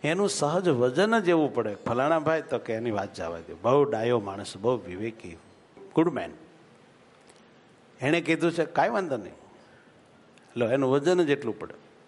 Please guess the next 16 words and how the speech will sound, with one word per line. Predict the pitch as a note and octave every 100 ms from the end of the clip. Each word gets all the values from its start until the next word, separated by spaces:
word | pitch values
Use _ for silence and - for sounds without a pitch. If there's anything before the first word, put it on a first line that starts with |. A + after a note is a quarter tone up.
| _ _ _ _ - _ - - C#3+
અવિવેકથી | F3+ F#3 F#3+ G3 F#3+ F#3+
થતા | F3+ E3+ E3+ F3+ D3+
અણધાર્યા | D3 C#3+ D#3 E3 E3
દુઃખોથી | - C#3+ - D#3 D#3+
બચી | C3+ C3 C#3
જવાય | A2 G2+ F2 E2+
છે. | - - - - - - - - - - - - - - - _ - - - - - -
માણસની | B2 D3 E3+ F3+ F#3
કિંમત | F3 D#3+ D#3+ E3+ F#3 - - - - -
માત્ર | A2 C#3 D#3 -
એના | E3+ D#3+ E3
પૈસામાં | D#3+ - B2 C3 - D#3 D#3 D#3 D3+
નથી, | C3+ C3+ C3 E3+ C#3+ - - - - _ _ _ -
માણસની | B2 B2+ A2 A#2 A#2
કિંમત | A2+ A#2+ C3+ D3
તો | - F#3 G3 G3 -